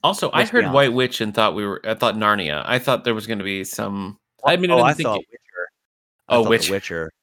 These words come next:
Speaker 1: <laughs>
Speaker 2: 'cause I'm a witch, Witcher,
Speaker 1: You're a
Speaker 2: 'cause I'm a
Speaker 1: Witcher
Speaker 2: Witcher
Speaker 1: fan.
Speaker 2: fan.
Speaker 1: You're a Witcher
Speaker 2: Yeah.
Speaker 1: fan. Toss a coin to your Witcher,
Speaker 2: <laughs>
Speaker 1: Duncan. Uh,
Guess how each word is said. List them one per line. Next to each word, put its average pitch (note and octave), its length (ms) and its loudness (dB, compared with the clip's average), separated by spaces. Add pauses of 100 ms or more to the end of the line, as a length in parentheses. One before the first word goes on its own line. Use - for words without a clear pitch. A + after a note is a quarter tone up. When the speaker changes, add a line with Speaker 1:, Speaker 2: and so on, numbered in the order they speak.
Speaker 1:
<laughs> D3 400 -4
Speaker 2:
'cause G2+ 120 -10
I'm G2 140 -6
a F#2 60 -8
witch, G2 260 -10 (280)
Witcher, E3 460 0 (180)
Speaker 1:
You're A#2+ 160 2
a - 40 8
Speaker 2:
'cause A#2 80 6
I'm F3+ 120 6
a - 20 4
Speaker 1:
Witcher D#3+ 140 4
Speaker 2:
Witcher D#3 160 -2
Speaker 1:
fan. G#2 220 2
Speaker 2:
fan. A2 160 -4
Speaker 1:
You're D3 220 6
a D3 100 6
Witcher A#2+ 360 0
Speaker 2:
Yeah. C3+ 100 -2
Speaker 1:
fan. G#2+ 340 2 (440)
Toss C#3+ 300 2
a B2 60 2
coin A#2 300 0
to A#2 100 2
your G#2 200 2
Witcher, G#2+ 420 0
Speaker 2:
<laughs> G#2 60 -8
Speaker 1:
Duncan. A2 540 -2 (960)
Uh, C3 280 4